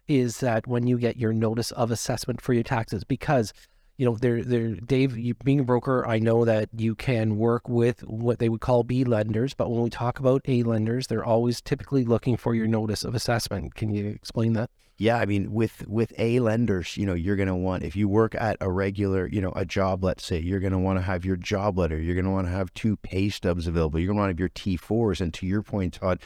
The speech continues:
Speaker 2: the bank could come back and say, "We wanna see your last two years of your notice of assessments." Traditionally, at least in the last five years, you're seeing a lot of the banks, when they ask for a notice of assessments, they're gonna want the accompanying T one generals, right? So,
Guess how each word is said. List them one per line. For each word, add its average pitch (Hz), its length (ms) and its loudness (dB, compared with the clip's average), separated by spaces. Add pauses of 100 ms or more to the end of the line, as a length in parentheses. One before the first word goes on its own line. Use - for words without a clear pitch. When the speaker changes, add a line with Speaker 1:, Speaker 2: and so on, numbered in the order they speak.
(220)
Speaker 2:
the 110 80 -2
bank 107 280 0
could 107 220 -2
come 95 180 -2
back 92 240 -2
and 82 100 -4
say, 92 140 -2
"We 87 80 0
wanna 95 180 0
see 104 200 -2
your 90 220 0 (220)
last 92 360 -2
two 101 80 0
years 92 240 2
of 82 80 -4
your 90 100 0
notice 90 380 -2
of 85 100 -4
assessments." 98 640 -4 (360)
Traditionally, 98 960 0
at 92 100 -2
least 107 220 -2
in 92 80 -2
the 87 40 0
last 95 300 -2
five 82 240 -2
years, 92 540 0
you're 95 120 0
seeing 92 300 -2
a 90 80 0
lot 95 120 0
of 90 40 -4
the 87 80 -4
banks, 101 320 -2
when 90 80 -2
they 90 80 0
ask 92 220 -6
for 101 80 -2
a - 20 0
notice 87 300 -2
of 78 100 -6
assessments, 104 560 -2 (220)
they're 110 100 2
gonna 107 180 0
want 101 280 -2
the 95 100 0
accompanying 98 800 -2 (120)
T - 220 -2
one 90 240 0
generals, 78 540 -4 (320)
right? 92 320 0
So, 92 260 0